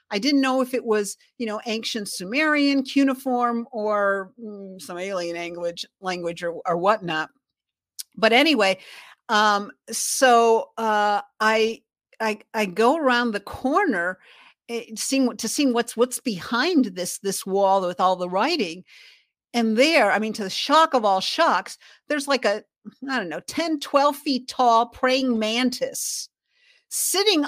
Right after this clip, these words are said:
on a pillow, almost as if it was meditating. And its, its, its, uh, uh, antennae were kind of going off, and it, it knew the minute I'd come into the room. It knew my, it knew energy. I mean, it, it couldn't see me, but it knew I was there,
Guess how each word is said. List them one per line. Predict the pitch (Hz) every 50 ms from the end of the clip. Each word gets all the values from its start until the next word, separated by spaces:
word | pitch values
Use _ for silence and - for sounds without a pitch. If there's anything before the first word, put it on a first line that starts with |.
| 285
on | 269 277 269
a | 240 -
pillow, | - - - - 294 339 330 285 220
almost | 175 180 196 214 262 - 381 330 277
as | 269 254 254
if | 285 262 320
it | 262 233
was | 220 214 226
meditating. | 214 220 220 233 240 254 320 320 262 254 - - 190 180 175 170 170 175 196 233 226 - _ _ _ - - - - _ _ -
And | 269 247 262 269
its, | 262 254 - - - _ -
its, | 285 269 269 247 - - - _
its, | - 277 254 254 - - - - 277
uh, | 262 240 233 220 214 220 214 - _ _ _ _ _ -
uh, | 233 220 220 220 208 202 - - _ -
antennae | 262 240 240 247 - - 311 359 392 349 247 196 185 185 196 196 - - _ _
were | 240 233 240 233
kind | 240 - 294 277 269 254
of | 233 202 190
going | 240 254 285 311 294 277
off, | 247 254 262 269 262 226 202 208 - -
and | 262 247 262
it, | 262 247 254 254 -
it | 294 262
knew | 262 277 330 359 302
the | 277 247
minute | 240 247 285 359 381 349 262 -
I'd | 254 254 240 240 -
come | - 277 254 254
into | 247 - - 247
the | 220 214 202
room. | 202 190 160 143 147 - _ _ _
It | 233 208
knew | 214 220 240 262
my, | 262 262 254 - -
it | 247 208
knew | 226 240 247 233
energy. | 220 214 202 190 170 151 165 - - - - - - _
I | 226
mean, | 226 233 233 240
it, | 254 247 - _
it | 254 247 -
couldn't | - 359 311 277
see | 277 - 320 294 285
me, | 277 254
but | 196 233 226 220
it | 214 214
knew | 220 233 254 269 262 262 262 269 -
I | - 226 220 220
was | 226 214 196 180 180
there, | 170 185 170 156 147 113 - - _